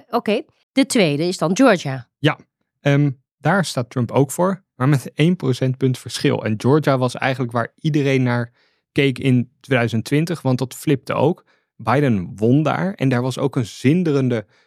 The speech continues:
Speaker 2: verkiezingsrace gaande voor de Senaat, die zo spannend werd dat hij, ehm, nog een runoff kreeg. Oftewel, dan heb je in een paar staten dat je, ehm, als het,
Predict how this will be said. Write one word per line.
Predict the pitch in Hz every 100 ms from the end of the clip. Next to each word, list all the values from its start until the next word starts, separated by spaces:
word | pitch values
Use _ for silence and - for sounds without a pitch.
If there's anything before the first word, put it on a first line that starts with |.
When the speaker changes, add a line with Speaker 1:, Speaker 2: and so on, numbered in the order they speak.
| _
Speaker 2:
verkiezingsrace | _ 117 - 190 - 175 135 127 143 -
gaande | 135 135 117
voor | - 147
de |
Senaat, | 131 131 131 151
die | 123
zo | 131
spannend | 151 - 156 156
werd | 139 151 - _ _ _
dat | 123 120
hij, | 131 123 _
ehm, | - 120 117 117 113 _ -
nog | 131 -
een | 131 113
runoff | 110 143 156 107 - _
kreeg. | - 110 143 135
Oftewel, | 123 - 123 127
dan | 117 110 _ _ _ _
heb | 135 127
je | -
in |
een | 131 120
paar | 147 131
staten | - 135 156 151 139
dat | 127
je, | 139 127 117 _ _ _
ehm, | - 117 113 107 107 113 -
als | 113
het, | 120 123 -